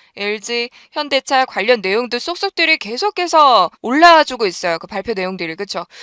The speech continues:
자, 현대차도 최근 이제 많이 급등을 하는 이제 모습이었는데 그러면서 이제 젠슨항도 자율주행차를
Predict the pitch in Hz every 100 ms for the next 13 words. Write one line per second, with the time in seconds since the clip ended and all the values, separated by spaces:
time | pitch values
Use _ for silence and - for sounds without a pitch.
0 | - - 240 370 427 427 381 339 339 359
1 | 330 233 202 175 226 233 - 339 330 311
2 | 311 302 285 208 180 185 302 240 202 170
3 | 170 247 202 147 _ - 302 359 370 359
4 | 294 294 254 226 - 330 294 220 196 202
5 | 220 294 285 269 - 240 220 285 381